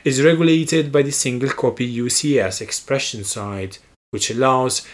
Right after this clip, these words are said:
antigenic variation through D N A recombination. Such variation can potentially serve as a mechanism to facilitate evasion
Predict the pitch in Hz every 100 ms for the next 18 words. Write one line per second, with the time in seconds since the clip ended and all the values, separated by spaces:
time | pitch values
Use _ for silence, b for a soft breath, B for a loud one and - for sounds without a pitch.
0 | B - 123 135 131 131 123 135 147 156
1 | - - 95 92 _ _ - 107 98 120
2 | 123 113 110 131 147 143 127 90 87 -
3 | 90 95 _ _ _ _ _ _ _ _
4 | _ - 131 - 110 123 127 - 123 B
5 | B - 139 131 - 139 147 151 147 147
6 | 139 131 131 - 117 117 139 147 123 110
7 | 104 104 98 - - - 135 - 139 135
8 | 139 117 117 120 113 143 147 113 104 95